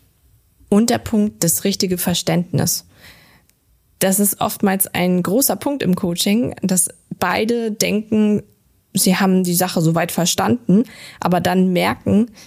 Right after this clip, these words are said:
dass ein großer Anteil des Verständnisses Interpretation ist. Und das kann man vermeiden, indem man das wiederholt, was der andere gesagt hat, nachfragt, zusammenfasst, einfach sicher geht, dass man den anderen richtig verstanden hat.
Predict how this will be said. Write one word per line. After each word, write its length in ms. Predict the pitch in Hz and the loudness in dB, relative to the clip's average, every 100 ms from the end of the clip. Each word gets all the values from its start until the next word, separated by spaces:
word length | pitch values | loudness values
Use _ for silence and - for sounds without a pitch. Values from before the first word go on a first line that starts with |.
| - | -6
dass 140 | 190 - | -2 0
ein 140 | 175 | 0
großer 420 | - 220 247 254 | 2 0 2 -2
Anteil 340 | - 233 220 180 | -2 -2 -2 0
des 180 | 190 | 0
Verständnisses 720 | - 185 - 196 208 185 214 - | -2 -4 -2 -2 0 0 0 -2
Interpretation 840 | 190 185 - 180 165 - 180 170 | -2 -2 -4 -2 -2 0 2 2
ist. 300 | 165 - - _ - _ - - - - | 0 -4 -6 _ -20 _ -20 -20 -20 -2
Und 120 | 170 | 0
das 140 | 180 - | 2 0
kann 140 | 262 | -2
man 140 | 240 | -2
vermeiden, 420 | - 190 175 185 208 | 0 0 0 0 0
indem 300 | 190 185 185 | 0 0 0
man 280 | 175 170 - - _ - | 0 -2 -4 -16 _ -8
das 220 | 180 170 - | -2 -2 0
wiederholt, 480 | 165 165 196 247 | -2 0 0 0
was 120 | 254 - | -2 -4
der 120 | - | -2
andere 260 | 233 226 | -2 -2
gesagt 380 | 233 226 214 - | -4 -4 -4 -2
hat, 220 | 208 202 | -4 -2
nachfragt, 640 | 202 202 240 - 208 196 - | -2 -2 -4 -4 -4 -4 -2
zusammenfasst, 840 | 175 170 202 214 - 185 196 - - - - - - _ - - | -2 0 -2 -2 -2 -2 -2 -6 -14 -20 -20 -20 -20 _ -20 -4
einfach 260 | 180 185 180 | 0 0 0
sicher 320 | 185 208 233 | 0 0 0
geht, 220 | 190 190 | -2 -2
dass 140 | 185 | 0
man 100 | 185 | 2
den 80 | 180 | 2
anderen 220 | 196 196 | 2 0
richtig 280 | 175 190 - | 0 -2 -6
verstanden 560 | - 175 - 180 - 180 | -2 -2 -2 -2 -2 -4
hat. 240 | - - | -4 -10